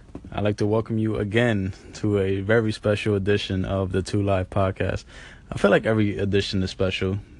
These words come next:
to be honest, because, I don't know, I, I just like every episode that I make, but, <laughs> and, and, and that's not trying to sound cocky or anything like that, but, I don't know, I just feel like,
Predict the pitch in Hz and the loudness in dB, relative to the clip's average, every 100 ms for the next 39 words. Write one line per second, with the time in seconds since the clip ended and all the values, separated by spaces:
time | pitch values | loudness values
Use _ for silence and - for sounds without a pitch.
0 | - - 98 98 95 92 95 95 98 92 | -10 -4 -2 0 0 -2 -4 -4 -2 -2
1 | 92 - - - - 139 101 92 95 - | -4 -10 -16 -12 -2 0 2 2 -2 -2
2 | 113 156 113 101 101 98 95 90 95 92 | 0 0 2 2 2 0 2 0 -2 0
3 | 90 87 87 90 85 - 85 85 - - | 0 0 0 0 -2 -4 -4 -4 -10 -12
4 | 107 - 131 98 - - - - - - | -12 0 0 0 -8 -20 -18 -16 -14 -6
5 | - - 147 - 170 202 320 339 - - | -6 -4 -4 -2 0 0 0 0 -2 0
6 | 165 151 135 107 92 98 101 107 104 101 | 0 0 0 0 2 2 2 0 0 0
7 | 98 101 95 92 92 90 90 87 - - | -2 -2 -2 0 -2 -2 -2 -4 -6 -14
8 | - - - - - - - - 170 190 | -20 -20 -20 -20 -20 -20 -20 -6 0 2
9 | 101 101 113 - 117 107 101 95 | 2 2 -2 -2 0 2 2 0